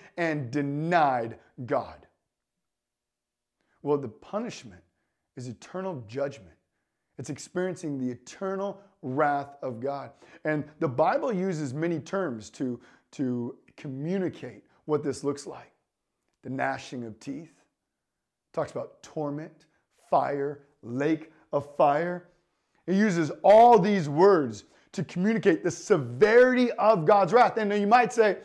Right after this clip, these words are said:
"What, eternal gnashing of teeth, lake of fire? That seems a little severe, doesn't it?" Well, it is until we remember that the severity of judgment is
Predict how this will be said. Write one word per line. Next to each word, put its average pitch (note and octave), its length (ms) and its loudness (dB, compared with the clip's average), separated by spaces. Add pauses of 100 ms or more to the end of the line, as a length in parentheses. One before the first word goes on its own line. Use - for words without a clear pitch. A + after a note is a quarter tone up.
(480)
"What, A#3 240 4
eternal G#3+ 580 -2
gnashing F#3+ 600 0
of D3+ 120 -2
teeth, G#3+ 280 0
lake E3+ 460 4
of D3+ 200 -2
fire? F#3+ 340 4 (180)
That D#4+ 200 4
seems G#3+ 360 -2
a G3 60 4
little F#3 300 4
severe, E3 720 0 (360)
doesn't D3 380 4
it?" - 380 -12 (2000)
Well, D#3+ 100 0
it F3 100 2
is F3+ 260 4
until D#3 380 0
we D#3 360 0 (460)
remember D3 640 -2
that C3+ 240 0
the C3 80 -4
severity E3 840 -2
of A#2+ 240 -6
judgment A2+ 640 -4 (380)
is C3+ 260 -8